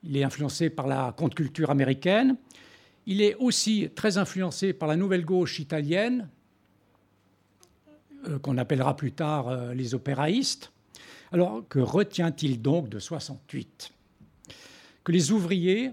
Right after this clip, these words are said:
en France, en Italie, ailleurs, aux États-Unis, ont moins manifesté le désir de maîtriser le procès de production en vue de le prendre en main qu'une insubordination à l'ordre de l'usine.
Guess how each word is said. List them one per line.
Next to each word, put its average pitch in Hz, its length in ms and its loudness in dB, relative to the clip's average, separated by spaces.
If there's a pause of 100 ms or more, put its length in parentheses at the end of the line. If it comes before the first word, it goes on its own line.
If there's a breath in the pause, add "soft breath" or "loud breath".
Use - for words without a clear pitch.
(180)
en 139 140 -8
France, 175 720 -4
en 151 100 -2
Italie, 156 640 2 (140)
ailleurs, 151 400 0
aux 127 40 -2
États-Unis, 135 680 0 (380 loud breath)
ont 147 120 -2
moins 202 220 4
manifesté 196 540 2
le 170 100 2
désir 156 400 4
de 131 80 4
maîtriser 156 540 4
le 120 120 4
procès 143 360 -2
de - 60 -6
production 202 760 -4 (100)
en 147 60 -8
vue 123 180 -6
de 117 60 -8
le 131 80 -2
prendre 127 400 -2
en 113 100 -4
main 151 320 0 (400 soft breath)
qu'une 165 220 2
insubordination 156 1120 0
à 127 60 0
l'ordre 143 600 -2
de 139 120 0
l'usine. 131 460 0